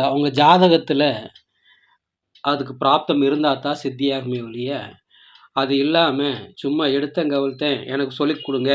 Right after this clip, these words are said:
அப்படின்னு சொல்லிட்டு வந்தீங்க அப்படின்னா, அதெல்லாம் முதல்ல உங்களுக்கு ஜாதகத்துல அது இருக்குதா, பிராப்தம் இருந்தா தான் அது சித்தியாகுமே ஒழிய, இல்ல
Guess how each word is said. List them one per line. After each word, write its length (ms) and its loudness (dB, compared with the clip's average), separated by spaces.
அப்படின்னு 360 -4
சொல்லிட்டு 400 -4
வந்தீங்க 340 -2
அப்படின்னா, 380 -8
அதெல்லாம் 460 -6
முதல்ல 300 6
உங்களுக்கு 360 2
ஜாதகத்துல 560 4
அது 140 2
இருக்குதா, 500 2
பிராப்தம் 480 0
இருந்தா 400 2
தான் 220 0
அது 100 -2
சித்தியாகுமே 720 -2
ஒழிய, 280 -14
இல்ல 240 4